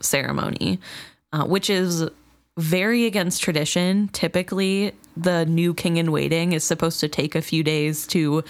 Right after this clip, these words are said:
hear out all of the complaints, basically, from the dukes of his lands. But Regal is not going to be doing that.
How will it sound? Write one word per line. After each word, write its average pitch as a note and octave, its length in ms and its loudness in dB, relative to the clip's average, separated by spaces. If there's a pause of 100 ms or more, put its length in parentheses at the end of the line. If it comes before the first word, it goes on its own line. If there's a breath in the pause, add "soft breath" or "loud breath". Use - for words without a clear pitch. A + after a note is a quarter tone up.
(260 loud breath)
hear F3+ 280 0
out E3 280 0
all D#3 260 0
of D3+ 200 -2
the D3+ 340 0 (300)
complaints, - 800 -2 (180)
basically, E3 680 0
from D3+ 420 -2
the D#3+ 140 2
dukes D3+ 520 -2
of D#3+ 180 -2
his E3+ 260 0
lands. C#3+ 580 -2 (680 loud breath)
But E3 340 0 (160)
Regal D#3 260 2
is F#3 100 -2
not F#3 120 0
going F#3+ 180 2
to G3+ 60 4
be G3+ 100 2
doing D3 320 0
that. C#3+ 260 0